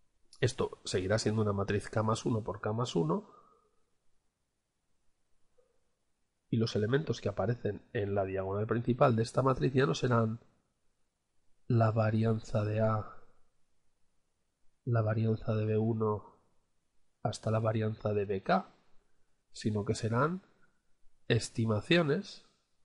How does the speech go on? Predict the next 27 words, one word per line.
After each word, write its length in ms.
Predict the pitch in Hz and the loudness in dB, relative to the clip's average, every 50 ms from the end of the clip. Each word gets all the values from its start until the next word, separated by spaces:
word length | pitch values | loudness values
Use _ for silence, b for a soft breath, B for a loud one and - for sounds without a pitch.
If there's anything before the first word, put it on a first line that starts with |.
| - - - _ _ | -20 -20 -20 _ _
estimaciones 1000 | - 123 104 - - - 117 110 110 107 - - 156 160 170 151 160 190 185 - - | -6 -6 -6 -6 -8 -6 -4 -2 -2 -2 -2 -2 -2 0 0 0 -2 -4 -4 -6 -8
de 160 | 131 120 117 | -4 -4 -4
esas 300 | 117 - 110 98 - - | -2 -4 -6 -6 -4 -6
varianzas. 640 | 101 90 90 85 82 85 - - 147 160 - b b b b b b b b b b | -6 -6 -6 -6 -8 -6 -2 0 0 0 -2 b b b b b b b b b b
La 120 | - 98 | -2 -2
estimación 460 | 104 - - 95 101 98 104 - 110 107 | -2 -2 -2 -2 -2 -2 -2 -2 -2 -2
de 80 | 104 | 0
la 80 | 92 95 | 0 0
varianza 440 | 98 95 98 107 107 - - 127 131 | 0 0 -2 -2 -4 0 0 2 2
de 100 | 139 139 | 2 2
A, 180 | 143 147 151 135 | 2 0 0 0
la 80 | 117 107 | -2 -2
estimación 480 | - - - 101 101 101 - 104 104 | -4 -4 -4 -4 -4 -4 -4 -4 -2
de 80 | 110 107 | -2 0
la 80 | 104 | 0
varianza 400 | 104 104 107 107 107 110 - - | 0 0 0 0 0 0 0 0
de 80 | 110 110 | 0 2
B 100 | 110 110 | 2 2
uno, 240 | 113 117 123 131 131 | 2 2 2 0 0
la 100 | 117 107 | 0 -2
estimación 440 | - - 101 101 104 101 - 107 107 | -2 -6 -6 -6 -6 -4 -2 0 2
de 60 | 107 | 2
la 60 | 107 | 2
varianza 380 | 101 98 104 104 107 - - - | 2 2 0 0 -2 -2 -4 -4
de 80 | 90 80 | -4 -4
B 140 | - - | -6 -10
K. 140 | - - - | -14 -18 -20